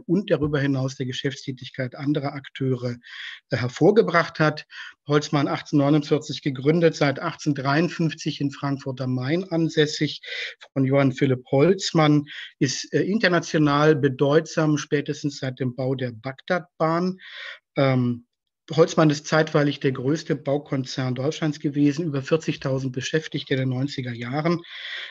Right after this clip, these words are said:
äh, und hat Insolvenz angemeldet, zweitausendzwei, zweitausendfünf abgeschlossen. Und seitdem vagiert das Holtzmann-Bildarchiv eine Zeit in Deutschland. Das, äh,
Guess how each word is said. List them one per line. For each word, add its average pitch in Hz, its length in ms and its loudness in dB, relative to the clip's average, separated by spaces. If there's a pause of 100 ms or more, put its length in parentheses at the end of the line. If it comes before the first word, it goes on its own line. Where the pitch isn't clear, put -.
(140)
äh, 147 200 6
und 156 220 4
hat 165 100 2
Insolvenz 165 480 6
angemeldet, 147 640 4
zweitausendzwei, 135 1040 -8
zweitausendfünf 135 720 -8
abgeschlossen. 143 920 -4 (400)
Und 135 120 -4
seitdem 147 800 2 (800)
vagiert 139 800 0
das - 200 -4
Holtzmann-Bildarchiv 143 1400 -4
eine 139 240 -4
Zeit 147 520 -2 (320)
in 131 240 2
Deutschland. 160 840 2 (460)
Das, 139 320 0
äh, 135 240 0